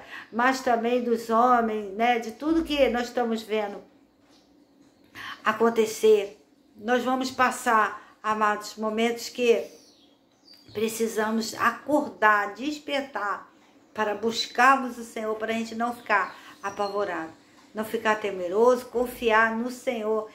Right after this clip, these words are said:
que Ele tá nos guardando. Ele tá nos protegendo, Ele tá nos guardando. Então, fique em paz, porque assim como Deus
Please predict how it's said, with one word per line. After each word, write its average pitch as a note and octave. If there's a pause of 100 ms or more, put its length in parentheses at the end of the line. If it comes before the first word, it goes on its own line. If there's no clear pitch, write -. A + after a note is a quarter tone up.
(180)
que -
Ele G#3+ (120)
tá G#3+
nos B3
guardando. F#3+ (380)
Ele G#3+
tá G#3+
nos G3
protegendo, A#3
Ele G#3+
tá G#3
nos G3+
guardando. A3 (340)
Então, A3+
fique D4
em C4
paz, F#3+
porque -
assim A3
como C#4+
Deus A3